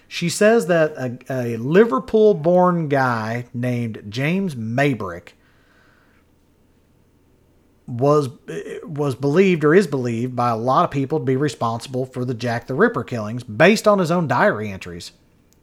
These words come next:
And they believe that he was actually the servant girl annihilator too. And here's why. So the author says that Maybrick was actually in Austin at the time of the servant girl murders.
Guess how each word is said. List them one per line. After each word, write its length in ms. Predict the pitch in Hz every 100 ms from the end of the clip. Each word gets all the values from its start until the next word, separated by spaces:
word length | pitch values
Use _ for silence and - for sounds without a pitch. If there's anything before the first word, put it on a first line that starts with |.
| _ _ _ _ _ _ _ _ _ _
And 140 | 143 160
they 100 | 170
believe 480 | 170 175 214 202
that 120 | 160 135
he 120 | 160
was 140 | 143
actually 380 | 139 135 - 151
the 100 | 131
servant 340 | 175 208 190
girl 240 | 139 143 139
annihilator 520 | 127 127 127 127 135
too. 360 | 135 262 - - _ -
And 120 | 123
here's 220 | 139 135
why. 360 | 160 214 92 - _ _ _ _
So 180 | - 160
the 140 | 139 143
author 320 | 202 220 160
says 360 | - 139 135
that 140 | 117 117
Maybrick 800 | 110 127 208 311 175 107 123 - _ _ _ _ _ _ _ _ _ _ -
was 300 | 123 190 240
actually 580 | 196 196 - 185 147 -
in 340 | 156 175 214 202 -
Austin 600 | 165 180 - 120 90 101 _ _ _ _ _ _ -
at 200 | 143 156
the 60 | -
time 300 | 160 165 151
of 60 |
the 60 | 123
servant 320 | - 147 127
girl 160 | 131 123
murders. 440 | 127 127 - -